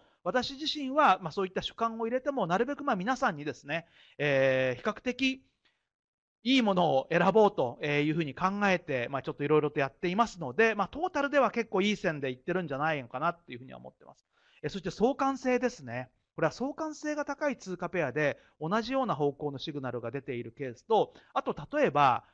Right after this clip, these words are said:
リスクオンっていうようなテーマを考えた場合に、株価指数で買いが出ていて、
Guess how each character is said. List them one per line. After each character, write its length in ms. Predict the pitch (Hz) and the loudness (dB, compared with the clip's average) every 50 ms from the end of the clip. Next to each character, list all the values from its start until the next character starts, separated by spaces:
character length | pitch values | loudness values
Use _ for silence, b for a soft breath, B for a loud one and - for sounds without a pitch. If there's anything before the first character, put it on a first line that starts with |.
| b b b b | b b b b
リ 140 | - 156 170 | -6 -6 -6
ス 160 | - - - | -6 -8 -10
ク 120 | - 339 359 | -4 -2 0
オ 120 | 381 381 | 0 0
ン 60 | 359 | -2
っ 20 | 349 | -6
て 180 | - - 208 | -2 2 2
い 100 | 175 170 170 | 4 4 4
う 100 | 160 156 | 2 2
よ 140 | 160 160 139 | 2 0 0
う 40 | 131 | -2
な 140 | 123 113 - | -4 -6 -6
テ 220 | - 165 160 151 | 0 2 2 2
ー 20 | |
マ 160 | 135 127 113 110 | 2 0 -2 -2
を 220 | 107 117 - - - | -2 -4 -6 -8 -10
考 120 | - 160 156 147 143 135 | -10 -8 -6 -4 -4 -4
え 60 | 123 | -2
た 120 | - 117 | -4 -6
場 200 | 113 120 117 113 | -4 -2 -2 -2
合 80 | 113 120 | -2 -4
に、 360 | 127 156 175 160 131 110 - b b b b b _ - | -6 -6 -6 -6 -6 -8 -10 b b b b b _ -2
株 220 | 175 175 233 277 | -2 -2 0 -2
価 120 | - 311 285 | -4 -4 -6
指 140 | - 311 262 | -6 -8 -8
数 260 | - - 330 311 214 | -4 -2 -2 0 0
で 80 | 175 | 0
買 240 | - - 139 147 147 | -2 -2 -2 -2 0
い 40 | 143 | 2
が 120 | 147 147 | 2 2
出 100 | 143 151 | 2 0
て 160 | 143 - 135 117 | -2 -2 -6 -8
い 100 | 110 107 | -8 -10
て、 440 | _ - 277 302 240 160 117 - | _ -2 2 4 4 4 2 -2